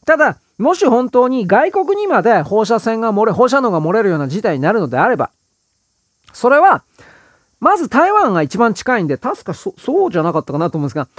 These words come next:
台湾の、台湾にももちろん計測センサーいっぱいあります。放射能の。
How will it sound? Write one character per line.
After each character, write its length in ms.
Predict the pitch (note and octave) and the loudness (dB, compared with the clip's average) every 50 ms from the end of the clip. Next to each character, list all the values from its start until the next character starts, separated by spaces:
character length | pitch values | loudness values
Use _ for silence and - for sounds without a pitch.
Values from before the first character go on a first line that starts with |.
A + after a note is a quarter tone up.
| - - _ _ _ _ | -20 -20 _ _ _ _
台 220 | - D#4 F4 F#4 | 2 2 4 4
湾 220 | G4 G4+ F#4+ C#4 A3+ | 2 2 2 2 2
の、 220 | C4 B3+ F3 - _ | 2 0 0 -2 _
台 140 | - C#4 C#4 | 2 4 4
湾 100 | C#4 C4 | 4 4
に 80 | A#3+ A3+ | 2 0
も 80 | F#3+ | 0
も 100 | E3+ F3 | 0 0
ち 80 | F3+ F#4 | 0 0
ろ 80 | E4+ | -2
ん 40 | A3+ | 0
計 160 | - G3+ G3 | 0 -2 -2
測 160 | D3 F#3+ F#3+ - | 0 -2 -2 -2
セ 80 | G#3 | -4
ン 40 | F3+ | -2
サ 80 | - D3+ | -2 -4
ー 40 | |
い 20 | D3 | -4
っ 40 | - | -2
ぱ 120 | - A3 | -2 0
い 20 | |
あ 20 | G#3+ | 0
り 60 | G#3 | 0
ま 80 | G#3 F#3+ | 0 -2
す。 140 | - - | -4 -6
放 160 | - D3 F3+ F3 | -4 -2 -2 -2
射 160 | - F3+ D#3 | -2 -2 -4
能 180 | C#3 A#2+ A2 | -4 -6 -4
の。 180 | A2+ D#3 F#3+ | -2 -4 -4